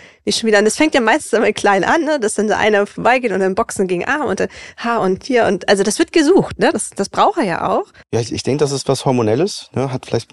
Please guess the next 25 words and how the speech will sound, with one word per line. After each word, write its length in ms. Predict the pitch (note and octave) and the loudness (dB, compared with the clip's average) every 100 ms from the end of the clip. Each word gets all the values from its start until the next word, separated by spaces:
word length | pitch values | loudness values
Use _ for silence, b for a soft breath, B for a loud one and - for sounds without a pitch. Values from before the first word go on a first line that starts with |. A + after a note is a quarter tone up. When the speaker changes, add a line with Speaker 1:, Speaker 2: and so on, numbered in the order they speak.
| - | -12
Speaker 2:
sicherlich 440 | F#2+ C3+ C3 B2 | -8 -4 -4 -2
irgendwie 180 | A2 A#2+ | 0 0
mit 100 | A2+ | -2
dem 80 | G#2 | -2
Testosteron 640 | B2 - A2+ G#2+ A#2+ - | -4 -2 -4 -2 -2 -2
zu 100 | - | -6
tun 380 | - D3+ D#3+ B B B B | -6 -4 -4 B B B B
und 300 | F#2 G#2+ G#2+ | -2 0 -2
sorgt 360 | - F#2+ G2 - | -4 -2 -2 -2
einfach 260 | A2 A2 | -2 -2
dafür, 340 | - G2+ - A#2 | -2 -2 2 2
dass 220 | G#2+ - | 0 0
man 340 | A2 A2 A2+ A#2 B B | 0 0 -2 -8 B B
da 180 | - G#2 | -2 -2
für 140 | A2 A2 | 0 -2
dieses, 360 | G#2+ G#2+ - | -2 -4 -6
dieses 340 | - G#2 G#2+ - - | -4 -4 -6 -10 -6
Körperliche 840 | - B2+ - C3 C#3 - D3 E3 b b b b | -2 0 2 0 0 2 2 2 b b b b
affiner 460 | - A2+ - C#3+ D3 | -6 -6 -4 0 0
ist, 320 | C#3 C#3 - | 0 -4 -6
als 220 | - A#2 | -4 -2
dann 100 | - | -2
manchmal 220 | A#2 A2+ B2 | -2 -2 -2
fürs 180 | B2 | -4
Sprechen, 420 | - G#2 - G2 | -4 -6 -8 -12